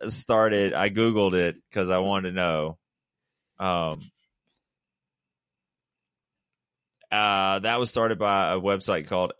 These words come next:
eight, the, like, the number eight, satire dot com. And the, the top two, uh, headlines that I wanted to read that share the man die or paralyzed after eating four hundred and thirteen nuggets.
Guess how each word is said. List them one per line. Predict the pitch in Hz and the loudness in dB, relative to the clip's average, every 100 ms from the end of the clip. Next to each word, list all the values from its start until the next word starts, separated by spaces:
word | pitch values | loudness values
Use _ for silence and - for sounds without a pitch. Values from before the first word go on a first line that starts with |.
| _ | _
eight, | 98 107 110 - - _ - | -2 -2 -2 -8 -20 _ -6
the, | 95 92 | -4 -2
like, | 95 92 | -4 -4
the | 90 | -4
number | 95 98 92 - | -4 -4 -6 -2
eight, | 98 95 | 0 -2
satire | - 95 92 98 95 98 | -6 -6 -4 -4 -6 -4
dot | 90 73 | -4 -6
com. | - 95 98 113 120 - - _ _ _ _ | -6 -6 -4 -6 -12 -20 -20 _ _ _ _
And | 92 95 92 95 92 | -2 0 0 -2 -2
the, | 92 90 85 - | 0 0 -4 -6
the | 95 | -6
top | - 110 110 - | -4 -2 -2 -4
two, | - 117 113 107 104 101 - | -6 -4 -4 -4 -4 -6 -6
uh, | 90 95 | -4 -2
headlines | 92 110 101 95 92 87 | 0 -2 0 -2 -2 -2
that | 90 | -2
I | 90 | 0
wanted | 101 98 | -2 -4
to | 87 | -4
read | 90 95 85 | -2 -2 -2
that | 69 | -6
share | - 104 98 | -4 0 0
the | 90 87 | 0 -2
man | - 92 95 | -2 -2 -2
die | 87 87 87 85 | -2 -2 -2 -2
or | 92 | -2
paralyzed | 90 104 95 92 92 95 | -2 -2 -2 0 0 0
after | 92 90 90 - | -2 -4 -6 -6
eating | 92 92 | -4 -4
four | 92 95 | -4 -6
hundred | 98 98 92 | -4 -6 -8
and | 90 | -6
thirteen | 95 90 98 92 | -6 -6 -8 -8
nuggets. | 90 101 110 - - | -6 -4 -6 -8 -16